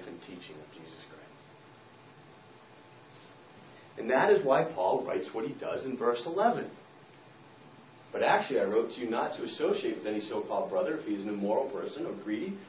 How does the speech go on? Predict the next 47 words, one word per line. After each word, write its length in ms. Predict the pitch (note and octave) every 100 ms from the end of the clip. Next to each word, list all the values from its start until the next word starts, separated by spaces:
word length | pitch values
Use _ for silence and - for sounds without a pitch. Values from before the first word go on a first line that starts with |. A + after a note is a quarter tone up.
| -
or 60 |
an 60 | G#2
idolater 520 | F#2 F#2+ G#2 - -
or 60 | -
a 80 | -
reviler 500 | F#2 G#2+ C#3 F3 -
or 60 |
a 40 | -
drunkard 340 | G2+ - -
or 80 | F2
a 40 |
swindler, 360 | - C3 F3+ E3
not 200 | G#2 G#2+
even 160 | A#2+ A#2+
to 100 | F3+
eat 120 | G3
with 120 | F#3+
such 220 | C3 -
a 60 | G#2+
one." 200 | F2+ - - - - - - - - - - - -
See, 180 | -
in 60 | F#3
his 140 | F#3 -
first 300 | C#4 C#4+ G3
letter, 260 | F#3+ D3+
he 80 | B2+
must 280 | C3+ D#3+ -
have 140 | - -
told 240 | A#2 A#2+
them 120 | C#3
all 180 | C#3 C3+
this. 140 | - - - - - - - - - - -
Remember, 400 | C3 C#3+ C3+ G2+ -
First 200 | - C3
Corinthians 360 | C3 B2 C3+ C3
is 200 | F2+ F#2 - - - - - - - - -
Second 400 | - - - -
Corinthians. 320 | - - - - - - - - - - - - - - - - - - - - - -
The 80 | G#2
first 240 | A2 G2
letter, 160 | F#2+ F2+
we 80 | F#2
don't 120 | F#2
know 100 | F#2
where 140 | -
it 60 |
is. 60 | -